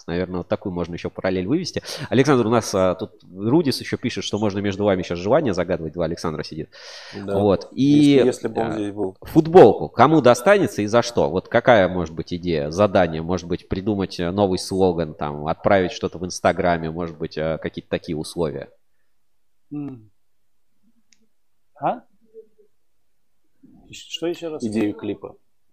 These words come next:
Speaker 3: А, идея клипа. Ну, да, кстати.
Speaker 1: О, э,
Speaker 3: Давайте, э, сделаем там для господина Широкого задание, придумаем. Какое будет интересное.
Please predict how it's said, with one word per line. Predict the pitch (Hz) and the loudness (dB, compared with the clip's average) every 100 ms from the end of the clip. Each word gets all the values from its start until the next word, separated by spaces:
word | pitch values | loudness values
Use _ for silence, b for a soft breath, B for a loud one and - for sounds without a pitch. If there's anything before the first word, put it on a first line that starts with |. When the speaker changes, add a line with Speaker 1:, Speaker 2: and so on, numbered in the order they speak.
| _ | _
Speaker 3:
А, | 139 127 | -16 -12
идея | 135 170 | -6 -6
клипа. | 156 190 190 127 113 - | -6 -8 -8 -10 -12 -14
Ну, | 135 160 160 156 156 151 151 | -8 -4 -2 0 0 -2 -4
да, | 143 175 135 | -2 -2 -2
кстати. | - - 143 - - _ _ _ _ - | -6 -10 -10 -12 -20 _ _ _ _ -16
Speaker 1:
О, | - - | -14 -6
э, | 98 92 147 | -2 -2 0
Speaker 3:
Давайте, | 180 208 202 160 | 2 2 2 -4
э, | 151 147 143 139 135 135 131 | -2 0 -2 -4 -6 -6 -8
сделаем | 127 156 147 131 123 | -6 -4 -4 -4 -8
там | - 123 120 120 117 | -10 -12 -12 -14 -12
для | 135 135 127 | -8 -6 -6
господина | 127 - 143 139 135 | -10 -10 -10 -8 -10
Широкого | - 143 175 180 127 120 113 _ _ _ _ _ - | -8 -6 -4 -6 -12 -16 -18 _ _ _ _ _ -10
задание, | 131 139 147 135 123 | -6 -2 -2 -2 -6
придумаем. | 117 135 131 123 113 110 104 _ _ | -8 -8 -6 -8 -12 -16 -20 _ _
Какое | - 123 151 135 | -20 -8 -6 -4
будет | 135 131 | -6 -6
интересное. | 135 135 139 123 - 123 117 110 | -6 -4 -4 -6 -8 -16 -18 -20